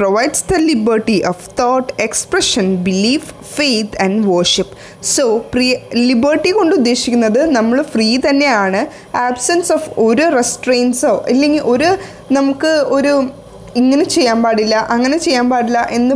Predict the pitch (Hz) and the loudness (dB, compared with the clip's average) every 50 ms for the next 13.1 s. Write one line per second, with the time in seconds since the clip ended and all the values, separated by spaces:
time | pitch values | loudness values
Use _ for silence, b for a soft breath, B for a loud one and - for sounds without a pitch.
0 | 277 262 240 247 247 - - 247 254 240 320 370 277 311 285 277 - - - - | 0 0 0 0 0 0 0 0 0 2 2 2 2 2 0 0 -2 -4 -2 0
1 | 240 196 202 208 202 - - 285 294 - - 214 247 262 247 214 202 214 226 220 | 0 2 2 0 0 0 0 0 0 2 2 2 2 2 4 4 4 4 4 4
2 | 233 240 262 269 262 247 247 - 233 214 202 180 - - - - - - 233 247 | 4 4 4 2 2 2 0 0 0 0 0 -2 -4 -6 -10 -8 -4 -2 0 2
3 | 269 269 240 233 214 214 214 220 226 247 247 226 220 220 226 247 254 277 269 247 | 2 2 2 0 0 0 0 0 0 0 0 0 0 0 0 0 0 0 0 0
4 | 220 214 214 226 247 262 277 285 262 254 226 226 226 254 285 - B B B B | 0 0 0 -2 0 0 0 2 2 2 0 0 -2 -4 -4 -6 B B B B
5 | B B 214 202 202 240 226 208 247 240 240 233 233 247 262 262 233 202 196 233 | B B -2 0 0 -2 -2 -2 -2 0 0 0 0 0 0 -2 -2 -2 -2 -2
6 | 214 208 220 226 - - - 254 247 226 220 226 226 - 233 233 254 269 277 285 | 0 0 -2 -2 -4 -6 -4 -2 0 2 0 0 -2 -2 -4 -2 0 0 2 2
7 | 285 285 285 349 349 330 294 262 254 247 302 - 330 277 277 269 269 233 226 254 | 2 0 0 0 0 2 2 2 2 0 0 0 0 2 2 2 2 2 2 2
8 | 285 294 285 254 262 269 233 214 202 202 202 208 208 262 269 254 226 214 240 240 | 2 2 2 2 2 2 2 2 2 2 2 2 2 2 2 2 2 2 2 2
9 | 240 220 208 190 196 208 208 208 214 285 285 311 294 277 277 262 240 185 175 170 | 2 2 0 0 0 0 0 0 0 0 2 2 2 2 2 2 0 0 0 0
10 | 175 - - - 190 180 170 170 170 160 160 - - 220 220 220 311 359 427 - | 0 -2 -2 -2 -2 -2 0 0 0 -2 -2 -2 -2 -2 -2 0 0 0 0 -2
11 | - B B B B B - - - 311 269 247 214 214 220 220 208 247 240 240 | -4 B B B B B -8 -4 0 0 2 2 4 4 2 2 2 2 2 2
12 | 240 277 262 240 226 233 - - - 240 226 226 240 240 - 311 294 269 254 285 | 2 2 2 2 0 -2 -4 -2 0 2 2 2 2 2 0 0 0 2 2 2
13 | 330 427 | 0 0